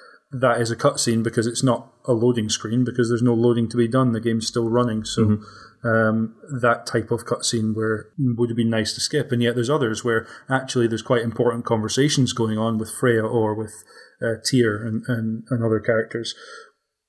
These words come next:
Speaker 1: where you can just completely miss them. Um, there's other stuff that is nicely done where you might go through a well into the cyber world and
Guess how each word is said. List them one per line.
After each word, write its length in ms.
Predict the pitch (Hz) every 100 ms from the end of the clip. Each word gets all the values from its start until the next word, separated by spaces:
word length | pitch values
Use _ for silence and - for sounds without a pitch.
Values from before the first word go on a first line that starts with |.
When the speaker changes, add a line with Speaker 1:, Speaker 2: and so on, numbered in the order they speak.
| _
Speaker 1:
where 280 | 135 123 120
you 220 | 113 120
can 360 | - 135 139 135
just 400 | 117 - - -
completely 420 | - - 139 127
miss 240 | 135 156
them. 220 | - 107 - _ - - _
Um, 340 | 117 117 120 -
there's 160 | 120
other 140 | 175 190
stuff 280 | - 120 -
that 100 | 139
is 120 | 151
nicely 340 | 127 117 -
done 240 | 110 113 110
where 340 | 110 110 113 127
you 300 | 120 113 120
might 220 | 123 117
go 120 | 120
through 220 | 113 123 117
a 40 |
well 240 | 117 117
into 180 | 113 110
the 60 | 113
cyber 360 | - 123 120
world 260 | 110 110 110
and 180 | 113